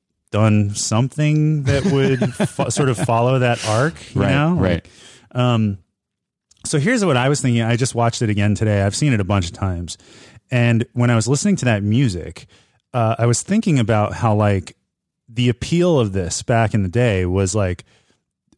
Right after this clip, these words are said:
Speaker 1: like, bodybuilding was extremely niche back then.
Speaker 2: Yeah.
Speaker 1: Like, you didn't see jack dudes walking around. So, like, this was almost like an oddity.
Speaker 2: Yeah, that's true.
Speaker 1: You know what I mean? So, like,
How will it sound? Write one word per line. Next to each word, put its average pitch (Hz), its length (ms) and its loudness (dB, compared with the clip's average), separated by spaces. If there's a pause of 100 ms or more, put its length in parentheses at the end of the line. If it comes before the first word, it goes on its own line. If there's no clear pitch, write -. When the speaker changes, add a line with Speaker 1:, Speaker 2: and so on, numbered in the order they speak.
Speaker 1:
like, 113 300 0
bodybuilding 135 640 0
was 101 120 0
extremely 113 680 0
niche 92 340 -2
back 78 220 -10
then. 71 240 -14
Speaker 2:
Yeah. 92 160 -4 (340)
Speaker 1:
Like, 117 200 0 (180)
you 143 180 2
didn't 151 220 4
see 120 260 2
jack 101 320 2
dudes 98 280 2
walking 85 260 -6
around. 80 320 -14 (560)
So, 131 220 0
like, 117 300 0
this 131 180 -2
was 220 120 -2
almost 131 460 0
like 113 160 0
an 101 140 -2 (240)
oddity. 151 520 -2 (280)
Speaker 2:
Yeah, 113 280 0
that's 92 200 -2
true. 95 360 -2
Speaker 1:
You 123 120 -2
know 135 60 2
what 143 100 0
I 143 60 2
mean? 131 240 2
So, 135 240 0
like, 123 260 0